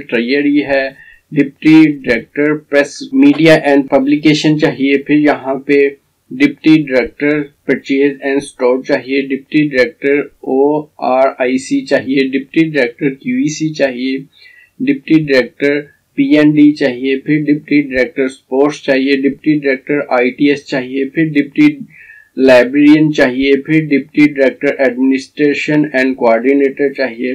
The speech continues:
फिर डिप्टी रजिस्ट्रार चाहिए, डिप्टी कंट्रोलर of एग्जामिनेशन चाहिए, फिर डिप्टी ट्रेजरी चाहिए।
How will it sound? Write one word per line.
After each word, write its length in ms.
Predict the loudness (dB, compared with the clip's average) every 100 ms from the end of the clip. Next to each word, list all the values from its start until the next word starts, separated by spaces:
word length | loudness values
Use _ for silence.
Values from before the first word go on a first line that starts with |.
| -6
फिर 180 | -4 -2
डिप्टी 420 | -2 -4 2 2
रजिस्ट्रार 680 | 2 -2 -6 -10 -2 0 0 -2
चाहिए, 400 | -6 -6 -6 -6 -8 _ _ _ -2
डिप्टी 440 | -2 -2 0 0 2
कंट्रोलर 580 | 0 2 4 2 4 2
of 180 | 0 -6
एग्जामिनेशन 680 | -4 -2 0 0 0 0 0
चाहिए, 400 | -2 -2 -2 -2 -4 -6
फिर 200 | -4 -2
डिप्टी 420 | -4 -2 2 2 2 -6 _ _ _ _ -4
ट्रेजरी 540 | 2 4 4 4 2
चाहिए। 460 | 0 -2 -2 -2